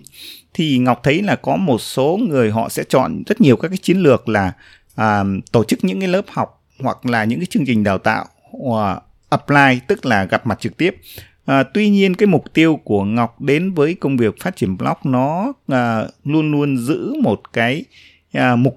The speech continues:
tiêu là mình phải làm sao, à, online và tự động hóa cái công việc của mình, à, càng nhiều càng tốt. Do vậy là Ngọc chọn những cái sản phẩm, những cái dịch vụ mà Ngọc có thể cung cấp online được, à,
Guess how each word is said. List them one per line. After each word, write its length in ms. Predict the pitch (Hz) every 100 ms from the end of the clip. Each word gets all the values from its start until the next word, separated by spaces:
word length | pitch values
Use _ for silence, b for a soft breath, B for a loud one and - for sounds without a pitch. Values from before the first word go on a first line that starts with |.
| -
tiêu 360 | 160 156 143 123
là 520 | 127 113 107 98 95
mình 240 | 95 120 110
phải 120 | 110
làm 180 | 107 101
sao, 460 | - 127 120 117 -
à, 240 | 127 117 -
online 680 | 160 160 156 151 147 143 131 110
và 420 | 110 104 92 90
tự 240 | - 127
động 260 | 135 - 123
hóa 220 | 123 165
cái 80 | 202
công 220 | - 143
việc 160 | 110 95
của 100 | 98
mình, 220 | 101 95 B B B B -
à, 360 | 101 92 90 - -
càng 180 | 131
nhiều 140 | 127 120
càng 160 | 104
tốt. 220 | 92 156 - -
Do 180 | 131 135
vậy 180 | 117 107
là 140 | 110
Ngọc 240 | 104 101 - _
chọn 280 | - 131 - 123
những 220 | 123 117
cái 180 | 123 139
sản 260 | - 87
phẩm, 180 | 104 90
những 120 | 101
cái 100 | 156
dịch 180 | 123 -
vụ 180 | 120 -
mà 120 | 98 - _ -
Ngọc 260 | 117 104
có 100 | -
thể 140 | - -
cung 240 | - 117
cấp 160 | - -
online 420 | 143 123 123 117
được, 220 | 104 95 B B B B
à, 320 | 107 107 98